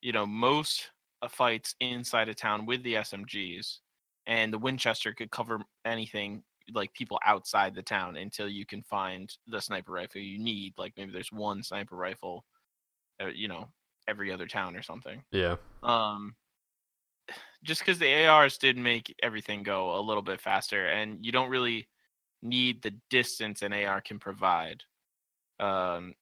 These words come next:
Speaker 1: the S M Gs can put out more da-, like, especially the micro Uzi, the fire rate on the micro Uzi can put out
Speaker 2: That's
Speaker 1: tons of damage.
Speaker 2: insane. <laughs>
Speaker 1: Yeah.
Speaker 2: It's insane. I wonder,
Speaker 1: So
Speaker 2: you know, I wonder if because every, because there's not as much map, I wonder if they,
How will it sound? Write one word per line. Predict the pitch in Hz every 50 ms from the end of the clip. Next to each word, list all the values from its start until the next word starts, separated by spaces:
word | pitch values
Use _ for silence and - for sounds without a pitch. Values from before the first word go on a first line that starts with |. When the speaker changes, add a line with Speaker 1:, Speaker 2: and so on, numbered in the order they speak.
| _
Speaker 1:
the | 107 110 113 113
S | 113 113 -
M | 123 120
Gs | 113 117 110 -
can | - - 127 123 120 120
put | - 120 113
out | 107 107 107 101 - _
more | 104 113 113 113 110
da-, | 104 110 -
like, | 95 117 135 120 -
especially | 107 113 - - 175 - - 131 117
the | 107
micro | 104 113 131 - - 104 98
Uzi, | 98 104 98 98
the | 98
fire | - - 131 131 127
rate | 113 101
on | 98 101
the | 101
micro | 104 110 110 - 101 98
Uzi | 98 - - 95 -
can | - 104
put | - - 123 117
out | 107 98 95 -
Speaker 2:
That's | - 104 98 95
Speaker 1:
tons | 90 85 80
of | -
damage. | - 98 95 90 90 92 95 - - - - - - _ _ _ - 139 -
Speaker 2:
insane. | 185 196 -
<laughs> | -
Speaker 1:
Yeah. | 113 98 87 80 78 -
Speaker 2:
It's | - -
insane. | - - - 80 80 82 - - - - - - _ _ _ _ - -
I | 131
wonder, | 135 147 175 190 202 202 208
Speaker 1:
So | 196 175 -
Speaker 2:
you | 156
know, | 165 165 165
I | 165
wonder | 156 156 165 165 165 160 156 156 147 143 143 - - - - - - - - _
if | - 120 117 - - - - - - - - - -
because | 113 107 107 104 - - 120 113 117 117 113 110 107 - - - - - - - - - _
every, | 120 120 117 117 123 113 - - - - - -
because | 123 127 120 - 190 196
there's | 190 170 143
not | 156 139 117
as | 139 120 113
much | 113 117 120 117 - -
map, | 90 90 87 85 90 98 123 143 - - -
I | - 104
wonder | 104 107 110 113 113 110 113 110
if | - 101 104 98 -
they, | - 98 98 95 95 85